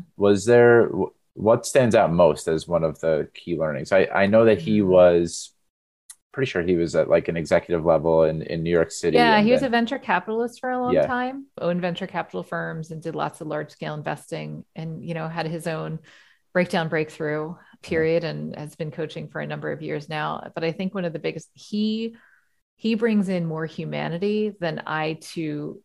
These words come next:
Speaker 2: prior to reading his book, than I had ever seen exhibited in the executive coaching space. You know, a lot of stuff comes down to metrics and deliverables, and,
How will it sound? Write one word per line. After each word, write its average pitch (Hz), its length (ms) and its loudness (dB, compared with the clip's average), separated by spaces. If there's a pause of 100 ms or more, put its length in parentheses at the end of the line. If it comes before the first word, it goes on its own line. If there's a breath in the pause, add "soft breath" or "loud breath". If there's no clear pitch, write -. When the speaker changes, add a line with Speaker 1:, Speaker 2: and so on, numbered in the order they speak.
(160)
Speaker 2:
prior 160 340 2
to 156 140 -12
reading 151 240 -8
his 151 160 -10
book, 147 220 -6
than 156 80 -6
I 147 60 -4
had 156 160 -6
ever 156 260 -4
seen 151 520 -10
exhibited 151 540 -6
in 151 140 -8
the 147 80 -8
executive 143 480 -10
coaching 139 360 -14
space. - 440 -16
You 147 80 -12
know, 147 100 -8
a - 20 -8
lot 151 220 0
of 151 60 -6
stuff 147 280 -8
comes 147 200 -18
down - 200 -10
to 196 120 -12
metrics 226 440 -8
and - 120 -14
deliverables, 196 600 -6
and, 160 160 -10